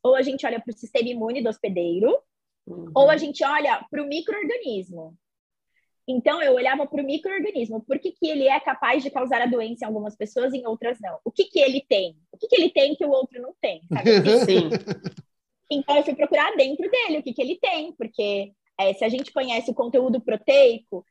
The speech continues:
Speaker 1: eu posso pensar em vias metabólicas, posso
Speaker 3: Sim.
Speaker 1: pensar em criar mapas metabólicos, né? Então, foi isso que eu fiz. Então, eu peguei o fungo que era capaz de causar doença,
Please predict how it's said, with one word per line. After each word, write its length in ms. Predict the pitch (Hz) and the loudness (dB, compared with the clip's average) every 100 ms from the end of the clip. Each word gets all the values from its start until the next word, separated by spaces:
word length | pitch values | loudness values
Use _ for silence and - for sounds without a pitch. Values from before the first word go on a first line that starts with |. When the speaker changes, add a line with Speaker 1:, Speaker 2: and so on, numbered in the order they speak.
| _ | _
Speaker 1:
eu 100 | 233 | -8
posso 360 | 226 247 - 240 | -4 -6 -6 -8
pensar 280 | 254 269 262 | -8 -8 -10
em 160 | 262 254 | -6 -4
vias 160 | 262 | -4
metabólicas, 1040 | 269 269 294 233 240 269 240 226 208 220 208 - | -4 -6 -6 -2 0 0 0 0 -2 -6 -10 -10
posso 200 | 240 233 | -12 -8
Speaker 3:
Sim. 60 | - | -6
Speaker 1:
pensar 440 | 170 147 247 254 | -4 -2 -4 -4
em 140 | 254 - _ _ - | -8 -16 _ _ -2
criar 240 | 294 247 247 | 4 4 4
mapas 320 | 240 254 247 | 2 0 -4
metabólicos, 880 | 240 370 269 247 233 202 175 165 180 | -2 0 2 2 2 0 -4 -6 -10
né? 140 | 190 | -10
Então, 160 | - 240 | -8 0
foi 160 | 277 | 4
isso 140 | 294 302 | 4 2
que 80 | 539 | -2
eu 80 | - | 0
fiz. 340 | 320 214 202 _ _ _ _ | 0 0 -2 _ _ _ _
Então, 160 | 285 262 | 4 6
eu 120 | 254 | 4
peguei 380 | 262 226 214 - | 2 0 0 -2
o 80 | 233 | -6
fungo 400 | - 302 370 330 | -6 -6 -4 -6
que 100 | 262 | -4
era 140 | 214 | -6
capaz 320 | 214 214 196 202 | -6 -8 -8 -8
de 80 | |
causar 240 | 196 196 190 | -8 -6 -4
doença, 580 | 208 180 165 185 - | -4 -4 -6 -10 -12